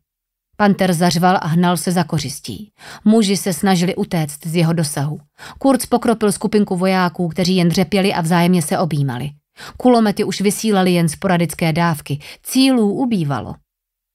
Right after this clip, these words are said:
Tank dokončil okruh a Kurz nařídil zastavit. Z obrovského vojenského ležení byl hřbitov. Stovky mrtvých a zraněných, kdo však mohl utéct, již utekl.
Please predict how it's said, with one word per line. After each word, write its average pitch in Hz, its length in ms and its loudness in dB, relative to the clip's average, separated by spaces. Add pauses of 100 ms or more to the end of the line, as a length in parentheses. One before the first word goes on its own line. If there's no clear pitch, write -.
(220)
Tank 226 340 2
dokončil 208 500 0
okruh - 380 -4
a 170 80 -6
Kurz 220 380 -2
nařídil 180 480 2
zastavit. 165 500 -4 (680)
Z - 80 -18
obrovského 190 640 2
vojenského 170 500 0
ležení 175 520 0 (460)
byl 185 140 2
hřbitov. 151 600 -6 (600)
Stovky 233 440 2
mrtvých 202 460 0
a 185 60 0
zraněných, 165 640 0 (220)
kdo 190 140 4
však 180 200 -4
mohl 156 260 0
utéct, 220 460 -2 (320)
již 220 200 -2
utekl. 117 460 -6